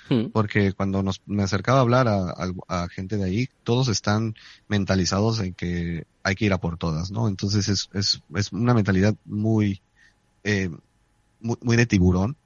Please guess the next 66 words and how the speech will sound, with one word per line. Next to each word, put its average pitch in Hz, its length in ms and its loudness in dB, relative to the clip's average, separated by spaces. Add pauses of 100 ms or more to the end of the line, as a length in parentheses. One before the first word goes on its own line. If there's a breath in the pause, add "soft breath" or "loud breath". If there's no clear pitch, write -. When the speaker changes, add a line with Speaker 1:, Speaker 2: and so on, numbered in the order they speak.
(100)
Speaker 2:
con 101 100 -2
lo 95 100 -2
cual 101 240 0
no 104 100 -4
es 123 60 -4
que - 100 -8
sea 127 180 -2
mal 123 260 -4
Speaker 1:
Ujú. - 160 -4
Speaker 2:
ni, 104 80 -2
ni 98 240 -2
mejor 101 280 -2
que 101 100 -4
la 92 60 0
de 90 80 0
aquí, 123 200 -4
pero 95 340 -2
también 101 300 -2
el, 107 160 2
la 95 160 -2
toma 107 240 0
de 101 100 2
riesgo, 101 540 0 (160)
eh, 87 300 -4 (120)
yo 104 120 -2
creo 113 100 0
que 113 100 -2
los, 98 320 0
los 92 220 -4
fondos 104 260 -2
de 101 80 0
capital 95 480 0 (440 loud breath)
americanos, 92 580 2
y - 20 -8
por 92 160 0
eso, 98 380 0 (160)
bueno, 90 160 -4
además 95 240 0
de 101 80 0
que - 80 -6
en 92 60 -4
Estados 87 240 -4
Unidos, 95 400 -2
eh, 87 240 -10 (240)
el 90 80 -8
dinero 90 260 -4
es 87 100 -6
muchísimo, 85 400 -8
hay 87 120 -10
muchísimo 90 360 -6
más, 90 200 -2
no 98 60 -6
tiene 95 180 -2
que 92 60 0
ver, 104 140 2 (320 loud breath)
pero 104 200 2
simplemente 110 600 2
el 92 120 -4
fomento 98 380 -2
de 107 80 2
un, 95 340 -2
un 92 140 -6
venture 92 240 2
capital 98 360 0
americano 92 440 -2
es 90 280 -4